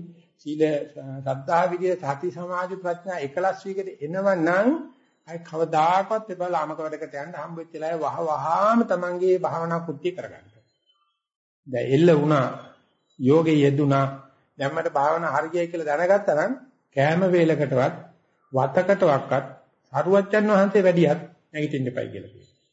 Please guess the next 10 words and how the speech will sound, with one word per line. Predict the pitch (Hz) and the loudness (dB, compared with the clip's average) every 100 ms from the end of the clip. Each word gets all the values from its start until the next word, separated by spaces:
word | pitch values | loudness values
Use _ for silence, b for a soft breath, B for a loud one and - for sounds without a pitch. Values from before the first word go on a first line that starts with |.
| _ _ _ _ _ _ 156 | _ _ _ _ _ _ -6
මොකද | 196 | 2
ඒක | 202 202 | 4 4
තමනෝයි | 202 160 180 202 214 | 2 -2 -2 -2 0
දන්නේ | 185 175 202 | 0 -2 -4
දැන් | 170 170 | -6 -6
මට | 170 170 | -8 -10
භාවනා | 170 139 160 175 | -8 -6 -6 -6
හරියයි | 147 147 147 165 | -6 -6 0 0
කියන | 165 180 170 | 2 2 2
එක | 123 | 2